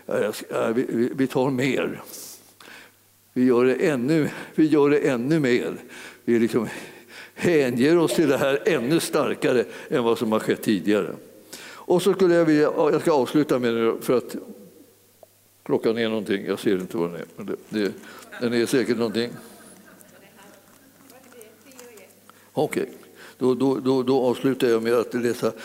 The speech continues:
Jag ska läsa Rom-, Roma-, Romarbrevet sexton. Det har alla längtat efter.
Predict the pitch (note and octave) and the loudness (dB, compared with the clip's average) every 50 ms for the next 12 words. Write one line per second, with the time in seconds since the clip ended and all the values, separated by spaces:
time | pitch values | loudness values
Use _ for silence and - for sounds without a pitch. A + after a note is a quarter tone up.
0 | - - - - - C3+ - F3 F3+ F#3+ F#3+ F3+ F#3+ F#3+ F#3 F#3+ F#3 F3+ E3 - | -16 -14 -8 -4 -2 0 2 4 4 4 4 4 4 4 4 4 4 4 2 2
1 | - D#3+ E3 F3 E3+ D#3 D3 C#3 C#3+ C#3+ C3 C3 D#3 D#3+ F3 D#3 C#3 B2+ B2 B2+ | 2 4 4 4 2 2 2 2 2 4 4 4 4 4 4 4 2 2 2 4
2 | C#3 C#3+ C#3 C#3 C#3 D#3 B2+ G#2 - - - G#2 G2 - - - - - - - | 4 4 4 2 2 2 0 0 -2 -2 -4 -4 -4 -6 -12 -18 -20 -20 -20 -20
3 | - - _ _ _ - _ _ _ _ _ - - - - - - - - - | -20 -20 _ _ _ -20 _ _ _ _ _ -20 -20 -20 -20 -20 -20 -20 -20 -20
4 | - - - - - _ _ - - B2 C3 C3 B2+ B2+ B2 B2 B2 A#2+ B2 B2 | -20 -20 -20 -20 -20 _ _ -4 -2 0 2 2 4 4 4 4 4 4 2 0
5 | A2 - - B2 A2+ - A2+ G2+ - - F#2+ F2 - | 0 0 -2 -2 0 2 0 0 0 -2 -4 -4 -4